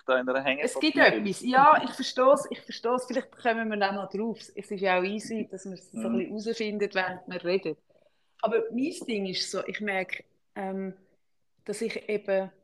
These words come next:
Speaker 2: also ich habe zum Beispiel Freunde, ich habe mehr ältere Freunde als jüngere, was ich mega schade finde. Ich habe Freunde so ein bisschen um die sechzig,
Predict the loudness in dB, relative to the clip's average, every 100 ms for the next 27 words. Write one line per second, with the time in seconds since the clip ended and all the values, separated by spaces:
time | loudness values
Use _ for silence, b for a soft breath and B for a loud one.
0 | _ -2 -2 -2 -4 -6 -6 -8 -6 -6
1 | -6 -8 -2 0 0 -2 -6 -6 -8 _
2 | _ _ _ _ _ _ _ _ _ _
3 | -4 -2 0 2 2 2 0 -2 -4 -4
4 | -4 -4 -4 -4 -4 -6 -10 -14 -8 -4
5 | -2 -2 -4 -4 -4 -4 -2 0 -2 -4
6 | -4 -4 -6 -12 -10 -10 -12 -18 -18 -10
7 | -8 -8 -10 _ _ _ _ _ -12 -8
8 | -4 -4 -4 -8 -8 -6 -6 -10 -14 -12
9 | -12 -14 -18 -20 _ _ -8 -8 -10 -20
10 | _ _ -12 -6 -6